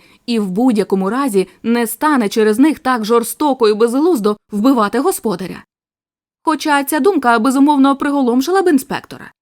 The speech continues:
Ні, така людина просто викрала б статуетки замість того, щоб чинити подібний злочин.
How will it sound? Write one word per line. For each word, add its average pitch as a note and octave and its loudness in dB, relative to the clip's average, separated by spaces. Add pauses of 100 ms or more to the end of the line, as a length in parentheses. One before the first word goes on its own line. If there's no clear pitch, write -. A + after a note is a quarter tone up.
(440)
Ні, G#3+ 0 (240)
така A#3+ -4
людина A3 -2
просто A#3+ 0
викрала G#3 -2
б G3+ -14
статуетки E4+ 0 (180)
замість E4+ -4
того, C#4 0
щоб B3+ -4
чинити D#4+ 2
подібний B3 2
злочин. F#3 -6